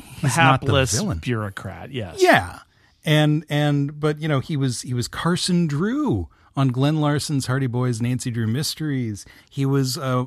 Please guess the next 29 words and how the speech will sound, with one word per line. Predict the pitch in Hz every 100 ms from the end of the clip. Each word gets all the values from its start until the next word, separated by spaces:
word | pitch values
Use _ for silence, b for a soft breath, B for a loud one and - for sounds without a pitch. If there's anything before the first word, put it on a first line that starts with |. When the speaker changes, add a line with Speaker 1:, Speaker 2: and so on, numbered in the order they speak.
| 127
Speaker 1:
a | 123
professor | - - - 202 - 208
on | 165 156
Dobie | 165 180 185
Gillis. | 151 110 139 240 180 -
He | -
had, | 151 165
you | 180
know, | 143 - B B B _ _
dozens | - 247 - 247 202 151
of | 151
roles | 147 202 208 160 135
on, | 135
over | 147 135 143
his, | 123 117 110 -
uh, | 110 110 123
decades, | 139 - 123 110 - b b b _
uh, | 123 127
including | 147 143 147 139 131 127
one | 208 190 180 b b -
on | 110
an | 113
episode | 160 170 196 - 175
of | 135 101 104
Little | 170
House | 151 170 170 190
on |
the | 170
Prairie, | - 208 208 113 90